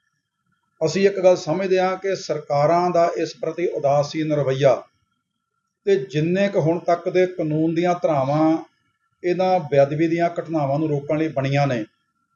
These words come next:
ਉਹ ਬਿਲਕੁਲ ਨਾਕਾਫੀ ਨੇ। ਤੇ ਜਿਹੜੇ ਸ਼ਰਾਰਤੀ ਅਨਸਰ ਤੇ ਉਹਨਾਂ ਸ਼ਰਾਰਤੀ ਅਨਸਰਾਂ ਦੇ ਪਿੱਛੇ ਛੁਪੇ ਹੋਏ ਘਿਨਾਉਣੇ ਸ਼ੈਤਾਨੀ ਦਿਮਾਗ, ਉਹ ਇਹਨਾਂ ਕਾਨੂੰਨ ਦੀਆਂ ਧਾਰਾਵਾਂ ਨਾਲ ਖੇਡ ਰਹੇ ਆ।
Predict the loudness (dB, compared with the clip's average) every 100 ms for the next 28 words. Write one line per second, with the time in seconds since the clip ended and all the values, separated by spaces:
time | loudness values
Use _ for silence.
0 | _ 0 0 0 4 4 4 0 0 0
1 | 0 2 0 0 -6 -6 -12 _ _ _
2 | _ _ _ _ _ _ -2 -2 -2 -2
3 | 2 4 4 4 0 0 0 0 0 0
4 | 0 0 -2 -4 -8 _ _ _ _ _
5 | _ -4 -2 0 0 2 2 0 2 2
6 | 0 -2 -2 -4 -6 -2 -2 2 0 -2
7 | -6 -14 -6 -4 -4 -4 -2 0 4 4
8 | 2 -4 -4 -2 0 0 2 0 -6 _
9 | _ _ _ _ _ -8 -2 2 2 2
10 | 2 2 2 0 -4 _ _ _ _ _
11 | _ _ 0 6 6 6 0 -2 -4 -4
12 | -2 -2 -2 -2 -2 -2 0 -2 -2 0
13 | 4 4 2 0